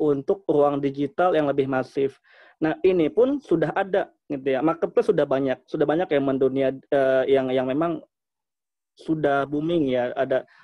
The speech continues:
ada yang memang sudah mendunia, ada yang memang di Indonesia <laughs> sangat terkenal. Ada juga big data dan A I sudah banyak juga di, di, dicontohkan di kita. Saya, eh, nggak bisa sebutkan satu persatu karena banyak sekali.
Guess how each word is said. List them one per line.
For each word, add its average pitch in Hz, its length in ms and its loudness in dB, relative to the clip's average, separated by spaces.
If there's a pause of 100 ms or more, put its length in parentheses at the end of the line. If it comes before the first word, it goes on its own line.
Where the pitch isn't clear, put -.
(180)
ada 139 160 0
yang 135 160 4
memang 131 160 -2
sudah 139 160 0
mendunia, 135 480 0
ada 151 160 2
yang 139 160 2
memang 165 240 -2
di 143 80 2
Indonesia 131 480 -2
<laughs> - 60 -12
sangat 131 260 -6
terkenal. 127 400 -6 (720)
Ada 151 160 2
juga 165 240 2
big 170 160 0
data 147 560 0
dan 143 160 0
A 139 160 -4
I 202 160 4
sudah 156 160 0
banyak 131 320 -2
juga 165 320 2
di, 123 320 -2
di, 131 480 0 (160)
dicontohkan 131 720 -2
di 123 80 -4
kita. 123 400 -4
Saya, 151 400 0
eh, 127 320 0 (240)
nggak 139 160 0
bisa 139 180 -2 (140)
sebutkan 139 320 -6
satu 127 100 -6
persatu 127 300 -6
karena 139 160 -4
banyak 131 240 -2
sekali. 143 400 0